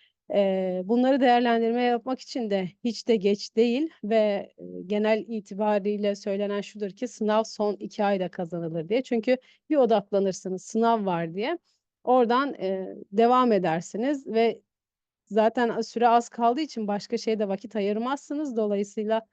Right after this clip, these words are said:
başarılı da bir netice alabilme ihtimaliniz yükselir bu durumda. Burada güçlü yanlarımız ne olabilir sınav sürecinde? Ona bakalım.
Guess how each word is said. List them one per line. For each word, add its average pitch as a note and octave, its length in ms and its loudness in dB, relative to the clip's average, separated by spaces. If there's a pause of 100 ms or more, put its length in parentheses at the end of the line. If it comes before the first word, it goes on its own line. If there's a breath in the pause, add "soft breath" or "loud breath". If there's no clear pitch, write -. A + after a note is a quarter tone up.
(220)
başarılı A#3 400 0
da A#3+ 120 2
bir G#3+ 100 -6
netice G#3 500 -6
alabilme G#3+ 560 0
ihtimaliniz G3 800 -4
yükselir G#3 560 -2
bu E3+ 120 -4
durumda. E3+ 480 -4 (1160)
Burada E4+ 260 2
güçlü D#4 320 4
yanlarımız D#4+ 560 6
ne C#4 140 6
olabilir G3 760 2
sınav A3 400 2
sürecinde? F3 580 -4
Ona D#4+ 260 4
bakalım. A#3+ 380 0